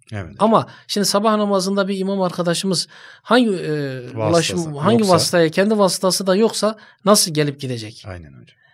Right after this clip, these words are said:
Speaker 2: Yani, e, bu nedenle, e, en büyük, e, sıkıntılarımızdan biri bu
Speaker 1: Lojmanlar.
Speaker 2: lojman meselesi.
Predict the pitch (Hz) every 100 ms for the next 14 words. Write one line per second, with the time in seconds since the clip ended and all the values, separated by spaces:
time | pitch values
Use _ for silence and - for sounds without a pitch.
0 | _ 214 226 202 170 170 160 156 147 139
1 | 143 135 151 185 262 233 254 220 226 -
2 | - - - 160 160 147 214 240 202 -
3 | 156 156 139 - - 165 170 175 175 202
4 | 185 214 208 - _ _ _ _ _ _
5 | _ _ _ _ 135 131 104 85 69 123
6 | 240 233 233 214 151 - 117 107 -